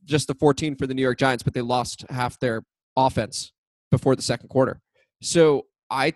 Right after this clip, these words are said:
think, assuming no injuries or anything like that, twenty-seven points is reasonable for our squad, and twenty-one because I do think the defense gets right. Give me a defensive score.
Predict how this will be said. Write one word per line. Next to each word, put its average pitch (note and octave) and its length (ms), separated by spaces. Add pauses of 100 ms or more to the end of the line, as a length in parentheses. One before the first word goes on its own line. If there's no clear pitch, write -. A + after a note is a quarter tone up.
(120)
think, D#3+ 380 (480)
assuming C#3+ 400
no D#3+ 120
injuries D#3+ 400
or B2 60
anything A#2 240
like A#2 160
that, A#2+ 220 (300)
twenty-seven C#3 420
points C#3 400
is C3 240
reasonable A#2+ 480
for A2+ 180
our G#2+ 140
squad, A2+ 440 (300)
and G#2+ 120
twenty-one C#3 480
because A#2 260
I A#2 60
do B2 220
think B2 160
the A#2 60
defense A2 380
gets - 240
right. C3+ 240 (400)
Give E3+ 240
me D#3+ 180
a C#3 80
defensive A#2+ 480
score. G#2+ 440